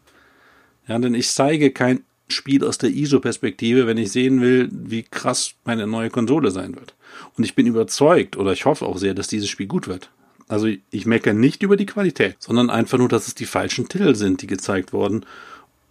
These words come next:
für die Werbung seiner Konsole. Nächstes Beispiel, der Ego-Shooter Second Extinction wirkt so wie eine Mischung aus Serious Sam und Turok. Man ballert ja so ständig Dinosaurier ab,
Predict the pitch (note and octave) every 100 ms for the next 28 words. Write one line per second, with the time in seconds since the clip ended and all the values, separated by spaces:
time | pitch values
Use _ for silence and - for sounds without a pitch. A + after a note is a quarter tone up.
0 | _ - - A2+ A#2 A#2+ - _ _ -
1 | C3+ G2 G#2 G#2+ A2+ G2+ G2+ G#2+ D#3 D#3+
2 | B2 F2+ F2+ _ _ _ _ _ _ _
3 | _ - - G2+ G#2 C#3 - C3+ C3 B2+
4 | - C3 C3 A#2 G#2 A2+ A#2+ C#3 C#3 A#2+
5 | - B2 - A2+ G#2 - D3 C#3 C#3+ D3
6 | C#3 A#2 G#2 A2+ B2+ _ - - - A2+
7 | G#2+ A2 G#2+ A2+ - A#2 G#2 - A#2+ A2
8 | - B2 A#2 G2 - D3 D#3 D#3 - _
9 | - - - _ _ E3+ - F#2+ G#2 A2
10 | G#2 G2 G#2 G2 G#2+ G#2 G2+ - G2 F2+
11 | F#2+ C#3 D3 D3 D#3 -